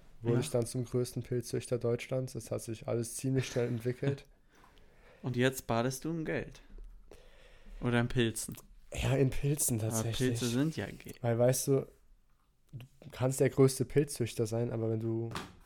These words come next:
Speaker 1: keine Leute findest, die es kaufen wollen, dann hast du
Speaker 2: Mhm.
Speaker 1: zunächst mal nur Pilze. Deswegen hier mal eine kleine Werbung.
Speaker 2: <laughs>
Speaker 1: Ich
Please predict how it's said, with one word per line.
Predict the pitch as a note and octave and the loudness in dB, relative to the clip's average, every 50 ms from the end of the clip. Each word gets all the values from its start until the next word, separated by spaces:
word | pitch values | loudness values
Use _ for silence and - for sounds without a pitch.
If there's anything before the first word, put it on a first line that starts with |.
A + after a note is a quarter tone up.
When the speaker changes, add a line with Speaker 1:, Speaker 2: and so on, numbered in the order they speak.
| - _ - _ _ | -20 _ -20 _ _
Speaker 1:
keine | - - A#2+ A#2 A#2+ A2+ | -8 -4 -2 0 0 0
Leute | A2 A2+ A#2+ A#2 - | 2 2 2 0 -2
findest, | - - - B2 B2 A2+ - - | -4 -4 -2 -2 -2 -2 -4 -6
die | |
es | A2+ - - | -8 -8 -8
kaufen | - - A2+ A#2 A#2+ - C3 B2+ | -4 -2 -2 -2 0 -2 -4 -2
wollen, | B2 C3 C3+ C#3 C#3 | 0 0 0 -2 -2
dann | C3 B2 A#2 A#2 | -4 -4 -2 -2
hast | A#2 - C#3 | -2 0 0
du | A#2+ | 0
Speaker 2:
Mhm. | A#2 | 0
Speaker 1:
zunächst | A2+ A#2+ A#2+ A#2+ A#2+ B2 - | 0 0 -2 -2 -2 -2 -2
mal | B2 A#2+ | -2 -2
nur | A#2+ B2 | -2 -4
Pilze. | A#2 - C3 C3 B2+ B2 - - A#2 - - - - - - - - | -4 -4 -2 -2 -2 -4 -6 -10 -12 -14 -16 -20 -20 -20 -20 -2 0
Deswegen | C#3 C3+ - D#3 D#3 D#3+ D#3 D3+ D3 - - | 0 2 4 6 6 6 4 2 0 -2 0
hier | G#2 C3+ D3+ | 4 6 8
mal | D#3 D3+ C#3+ | 10 10 10
eine | C#3 C3+ | 10 8
kleine | C3+ - C3 B2+ B2+ B2+ A#2+ A2+ | 6 6 6 6 6 6 6 6
Werbung. | A#2+ B2 C3 C3 D3 D3+ E3+ E3 - | 6 6 6 6 4 2 2 -2 0
Speaker 2:
<laughs> | - - C3 - - - - - - - - - - - C3 - - C3+ - - - - | 2 2 2 2 -2 -8 -10 -12 -14 -16 -18 -18 -16 -14 -14 -12 -12 -14 -16 -16 -10 -2
Speaker 1:
Ich | C3+ A#2+ A#2+ A#2 A2+ - - - - - - - | 0 2 2 2 0 -2 -6 -6 -8 -8 -10 -14